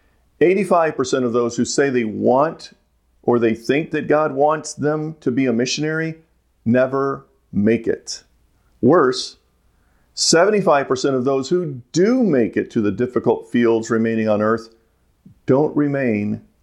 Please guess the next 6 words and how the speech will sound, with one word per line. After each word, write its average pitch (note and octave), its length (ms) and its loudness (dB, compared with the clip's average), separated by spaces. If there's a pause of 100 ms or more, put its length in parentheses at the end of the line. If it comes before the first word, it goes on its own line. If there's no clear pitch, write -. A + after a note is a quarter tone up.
(240)
five B2 480 0
years A#2 420 -4
later. G2+ 540 -2 (1700)
What A#3+ 140 4
is F#3+ 180 2
preventable C#3 1160 0